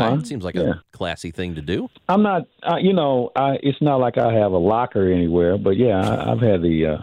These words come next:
Speaker 1: the
Speaker 2: The
Speaker 1: pleasure of having a
Speaker 2: humidor.
Speaker 1: cigar from time to time. Yeah.
Speaker 2: <laughs> Fantastic.
Speaker 1: It's funny you say that. Somebody gave me a humidor as a gift, and there's only one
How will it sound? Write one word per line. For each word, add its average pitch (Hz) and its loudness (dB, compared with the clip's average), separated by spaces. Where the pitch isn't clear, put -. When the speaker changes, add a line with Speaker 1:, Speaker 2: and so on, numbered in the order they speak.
Speaker 1:
the - -2
Speaker 2:
The - -8
Speaker 1:
pleasure 92 0
of 104 0
having 90 2
a - -2
Speaker 2:
humidor. 104 -6
Speaker 1:
cigar 85 0
from - -2
time 85 -2
to 78 0
time. 95 0
Yeah. 85 0
Speaker 2:
<laughs> - -12
Fantastic. - -2
Speaker 1:
It's - -8
funny 233 2
you 196 4
say 202 2
that. 170 0
Somebody 214 0
gave 160 2
me 143 2
a - 2
humidor 135 2
as 120 0
a 101 -2
gift, 107 -2
and 123 2
there's 123 2
only 139 0
one 127 0